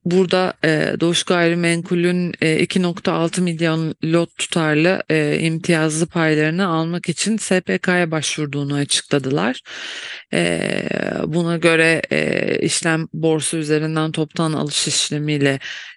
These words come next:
e, gerçekleşecek ve, e, S P K kararının, e, öncesindeki son on işlem günündeki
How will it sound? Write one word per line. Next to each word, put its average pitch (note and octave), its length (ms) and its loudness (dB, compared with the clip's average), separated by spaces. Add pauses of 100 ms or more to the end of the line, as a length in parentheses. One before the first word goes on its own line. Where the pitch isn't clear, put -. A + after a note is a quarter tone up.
e, B2 200 0
gerçekleşecek D3 1000 0
ve, E3+ 340 2
e, G1+ 680 -2
S D#3 240 2
P D#3+ 180 0
K E3 220 0
kararının, D3 1120 0 (580)
e, D3+ 140 2
öncesindeki D#3+ 1000 2
son E3 400 0 (140)
on E3+ 160 2
işlem C#3+ 440 0
günündeki C#3+ 800 2